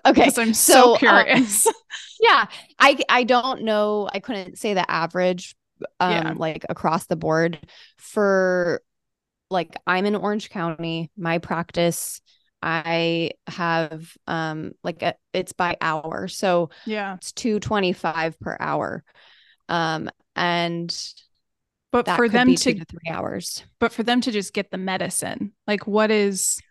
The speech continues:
Speaker 1: Oh.
Speaker 2: the cost for the, for ketamine
Speaker 1: So,
Speaker 2: itself?
Speaker 1: um, so the intake with Journey Clinical is one fifty. Once they do the intake,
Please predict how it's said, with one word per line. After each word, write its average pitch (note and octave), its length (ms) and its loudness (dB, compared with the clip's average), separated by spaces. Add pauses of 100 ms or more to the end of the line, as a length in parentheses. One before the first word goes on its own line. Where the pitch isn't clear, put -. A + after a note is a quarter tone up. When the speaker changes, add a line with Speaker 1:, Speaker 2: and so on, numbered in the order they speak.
(140)
Speaker 1:
Oh. F4 220 2
Speaker 2:
the G#3 80 -6
cost - 500 0
for G3 140 -4
the, F3 300 -4
for A3 120 -2
ketamine F#3 420 -2
Speaker 1:
So, - 40 -6
Speaker 2:
itself? A3 500 4 (1120)
Speaker 1:
um, G3+ 640 2 (280)
so A#3 220 2
the G#3 180 2
intake G#3+ 440 -2
with G#3+ 140 -4
Journey F#3+ 260 -4
Clinical F#3+ 840 -2
is E3+ 680 -2
one F3 320 -2
fifty. B3 720 -4 (200)
Once F3+ 280 -4
they F3+ 120 -2
do F3+ 140 -2
the E3+ 220 -4
intake, F3+ 720 -4